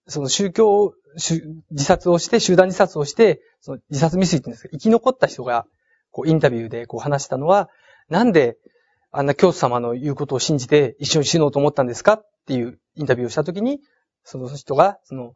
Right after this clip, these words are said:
「家族も友達も子供も誰も私のことが分かってくれないんです。でも、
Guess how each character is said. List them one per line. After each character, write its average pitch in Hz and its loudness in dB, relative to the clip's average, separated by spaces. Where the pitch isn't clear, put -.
「家 - -2
族 135 -2
も 180 0
友 147 -2
達 143 0
も 226 0
子 - -4
供 180 2
も 233 0
誰 131 -2
も 156 0
私 165 -2
の 185 0
こ 175 -4
と 175 0
が 151 2
分 135 4
か 151 2
っ 139 -4
て - -20
く - -12
れ 135 -4
な 135 0
い 127 -2
ん 123 -10
で 123 -12
す。 - -20
で 170 2
も、 233 2